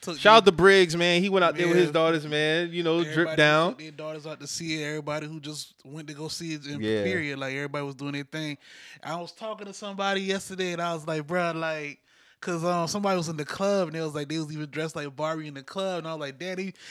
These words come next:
Speaker 2: They
Speaker 1: bringing
Speaker 2: got the
Speaker 1: O-,
Speaker 2: fits going now.
Speaker 1: they bringing oh eight, oh nine vibes back?"
Speaker 2: Yeah.
Speaker 1: They bringing the Nicki Minaj era back?
Speaker 2: Yeah.
Speaker 1: <laughs>
Speaker 2: I done seen a couple girls, they got the Croc, Barbie Crocs. I
Speaker 1: Hey,
Speaker 2: done
Speaker 1: man,
Speaker 2: seen,
Speaker 1: do
Speaker 2: I done
Speaker 1: y'all
Speaker 2: seen
Speaker 1: thing,
Speaker 2: some
Speaker 1: man.
Speaker 2: fits.
Speaker 1: Do y'all thing, man.
Speaker 2: Uh, Oppenheimer is another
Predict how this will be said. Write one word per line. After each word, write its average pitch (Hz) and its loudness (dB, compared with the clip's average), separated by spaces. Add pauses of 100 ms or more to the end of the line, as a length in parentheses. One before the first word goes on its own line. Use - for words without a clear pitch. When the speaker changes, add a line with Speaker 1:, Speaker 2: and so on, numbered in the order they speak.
(120)
Speaker 2:
They 165 4
Speaker 1:
bringing 190 6
Speaker 2:
got 190 0
the 185 4
Speaker 1:
O-, 190 2
Speaker 2:
fits 240 4
going 302 2
now. 147 -2
Speaker 1:
they 185 2
bringing 214 6
oh 208 10
eight, 226 6
oh 214 6
nine 220 4
vibes 262 4
back?" 330 2
Speaker 2:
Yeah. 110 -4 (120)
Speaker 1:
They 165 2
bringing 254 2
the 233 4
Nicki 285 2
Minaj 254 4
era 285 4
back? - -4
Speaker 2:
Yeah. 262 4 (680)
Speaker 1:
<laughs> - -20
Speaker 2:
I 107 -2
done 147 4
seen 165 -2
a 151 -4
couple 156 -2
girls, 156 4
they 156 2
got 143 2
the 117 -2
Croc, 147 4
Barbie 151 4
Crocs. - 0 (920)
I 117 -2
Speaker 1:
Hey, 131 0
Speaker 2:
done - -
Speaker 1:
man, 170 0
Speaker 2:
seen, 139 -2
Speaker 1:
do 214 -2
Speaker 2:
I - -4
done 127 0
Speaker 1:
y'all 180 6
Speaker 2:
seen 220 2
Speaker 1:
thing, 233 4
Speaker 2:
some 202 4
Speaker 1:
man. 180 0
Speaker 2:
fits. 208 4
Speaker 1:
Do 185 -4
y'all 214 -6
thing, 165 -10
man. 110 -4
Speaker 2:
Uh, 113 2 (100)
Oppenheimer 185 4
is 180 0
another 180 4